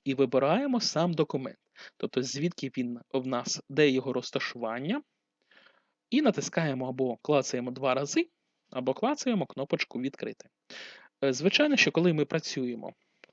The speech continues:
з самим текстом, самим текстом, то нам ніхто не забороняє, коли ми скачали цей файлик. Цей файлик у вас буде доступний або в класрумчику, або від класного керівника.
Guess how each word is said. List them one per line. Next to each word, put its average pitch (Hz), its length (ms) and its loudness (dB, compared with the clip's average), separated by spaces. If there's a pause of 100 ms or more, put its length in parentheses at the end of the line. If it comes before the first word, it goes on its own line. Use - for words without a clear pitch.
з 135 300 0
самим 127 480 -2
текстом, 131 520 0 (640)
самим 151 420 0
текстом, 131 520 -2 (460)
то 131 260 4 (420)
нам 175 160 6
ніхто 185 260 2
не 185 80 2
забороняє, 165 760 2 (140)
коли 160 240 4
ми 156 120 0
скачали 113 460 2
цей 113 200 -4
файлик. 117 480 -6 (300)
Цей 339 180 6
файлик 175 380 8
у - 20 4
вас 131 140 4
буде 131 200 -2
доступний 123 520 -6 (140)
або 131 200 0
в - 80 -4
класрумчику, 320 680 0 (460)
або 180 320 2
від 170 320 2
класного 160 460 0
керівника. 123 580 -4